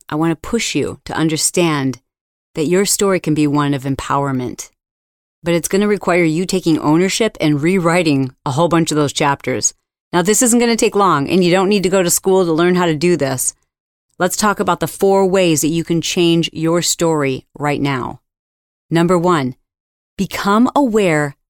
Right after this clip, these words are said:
of the language that you're using. Words like, "We've always been big people.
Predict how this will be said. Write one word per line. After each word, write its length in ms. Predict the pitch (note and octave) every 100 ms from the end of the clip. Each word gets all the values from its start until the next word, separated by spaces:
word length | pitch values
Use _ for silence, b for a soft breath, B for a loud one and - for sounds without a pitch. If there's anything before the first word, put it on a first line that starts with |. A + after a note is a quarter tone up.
| -
of 140 | F3+
the 80 | F#3
language 460 | F3+ F#3 G3+ F#3+ D3+
that 120 | D#3+
you're 100 | D3+
using. 580 | D3 C#3+ C3 - F2 - _ _ _ _ B B
Words 320 | F#3 F#3 E3
like, 320 | F3+ D#3+ - _ _ _ -
"We've 360 | F3 F3 F3+
always 320 | E3+ E3 E3
been 240 | C#3+ D#3 D3+
big 240 | D3+ C#3
people. 460 | - E3 - C3